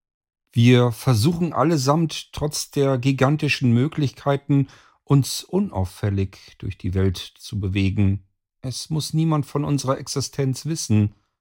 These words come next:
von den Möglichkeiten, die uns zur Verfügung stehen, von der Wahrheit, die sich uns eher erschließt als den Menschen, die ihre Situation und ihre Zeit nicht verlassen können.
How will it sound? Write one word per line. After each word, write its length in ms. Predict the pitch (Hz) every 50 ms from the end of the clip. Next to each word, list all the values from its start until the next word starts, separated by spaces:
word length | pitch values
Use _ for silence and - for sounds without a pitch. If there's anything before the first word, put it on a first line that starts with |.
| _ _ _ _ _
von 220 | - - 110 104
den 140 | 104 98 101
Möglichkeiten, 720 | 107 117 117 117 120 113 104 - - 110 113 113 113 104 98
die 80 | 107
uns 200 | 107 104 101 -
zur 120 | - 110 95
Verfügung 540 | - - 101 - - 156 151 135 107 104
stehen, 420 | 98 - - 107 98 92 95 95 92 - - _ _ _ _ _ _ _ _ _ _
von 540 | _ - - - 117 110 107 104 101 98 90
der 240 | 87 104 104 95 90
Wahrheit, 720 | 110 110 - 120 110 113 107 101 95 90 - - - - -
die 140 | 104 98
sich 280 | 92 95 98 92 - -
uns 260 | - 107 104 - -
eher 400 | - - 127 123 123 113 110 101
erschließt 640 | 101 95 - - - 123 120 117 107 - - - 110
als 200 | 107 101 - -
den 180 | - 107 95
Menschen, 520 | 98 98 107 113 - - - 104 101 92 - - - _ _ _ -
die 280 | - 98 98 95 95 98
ihre 560 | - - 107 104 98 98 98 95 92 92 82
Situation 760 | 90 95 117 - - 113 104 - - - - 123 123 131 123
und 140 | 113 104 -
ihre 220 | 113 104 101 98
Zeit 300 | - - - 107 104 107
nicht 220 | 117 151 147 - -
verlassen 420 | - 101 92 90 90 - 104 90
können. 380 | - 98 92 92 92 95 92